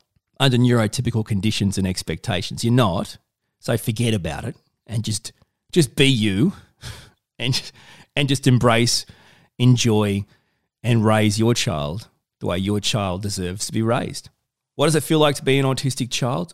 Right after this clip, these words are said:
I can tell you, it can feel really lonely. It can feel like you actually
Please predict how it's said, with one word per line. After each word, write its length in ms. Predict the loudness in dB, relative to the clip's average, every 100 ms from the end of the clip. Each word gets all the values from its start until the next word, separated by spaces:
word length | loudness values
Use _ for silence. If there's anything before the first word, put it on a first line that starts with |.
| -10
I 60 | -6
can 120 | -4
tell 260 | 0 0
you, 260 | 0 -4 -8 _ _ _ _ _ _ _
it 80 | -6
can 140 | 0 0
feel 380 | 2 2 0 -6 _ _
really 480 | -20 -6 -2 0 0
lonely. 440 | 0 -4 -6 -10 _ _ _ _ _ _ -12
It 100 | -4
can 160 | -4
feel 220 | -2 -2
like 320 | 0 0 0 -2
you 140 | -2
actually 400 | -2 -4 -4